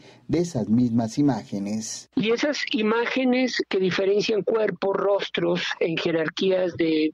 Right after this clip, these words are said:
Speaker 2: belleza y desprecio, de lo aceptable y lo inaceptable, de lo deseable y de lo repugnante, vienen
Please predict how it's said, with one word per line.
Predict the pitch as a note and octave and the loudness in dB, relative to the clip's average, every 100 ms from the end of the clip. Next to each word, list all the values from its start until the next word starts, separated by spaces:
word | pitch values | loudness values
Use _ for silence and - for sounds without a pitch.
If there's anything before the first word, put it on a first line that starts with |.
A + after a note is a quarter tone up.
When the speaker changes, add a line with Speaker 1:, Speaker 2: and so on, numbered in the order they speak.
| _ _ - | _ _ -6
Speaker 2:
belleza | D3 E3 C#3+ G3+ G3+ - G3+ | -2 -2 0 2 2 0 -2
y | F3+ | 0
desprecio, | E3+ D#3 - F#3 F#3 E3+ F#3+ F3+ F3+ G#3 _ _ - A3 | -2 -4 -4 -2 0 0 0 2 0 -2 _ _ -6 -2
de | F#3+ | 2
lo | G3 | 2
aceptable | F#3 G3 F3 - A3+ A3+ A#3 | 0 -2 -2 -2 0 0 0
y | |
lo | G#3 F#3 | 2 2
inaceptable, | F3+ E3+ E3 E3+ - G#3+ G3+ F3 F#3+ C#4+ _ _ _ _ - | 2 0 -2 -6 -4 0 2 2 2 0 _ _ _ _ -6
de | E3+ G3 | -2 2
lo | G3 | 2
deseable | F#3+ F#3+ - G3 F#3+ G3+ G3 G#3+ A3 - _ _ - | 2 0 0 0 2 2 2 2 0 -4 _ _ -4
y | F#3+ | 0
de | F3 | 0
lo | E3 | 0
repugnante, | E3 E3 - D#3+ F3 F#3 F#3+ D#3+ D3 - C#4 _ _ _ - | -2 -4 -4 -2 0 0 2 2 0 -4 -6 _ _ _ -2
vienen | G3 G#3+ A#3+ A#3 A#3+ A#3 | 0 2 2 4 2 2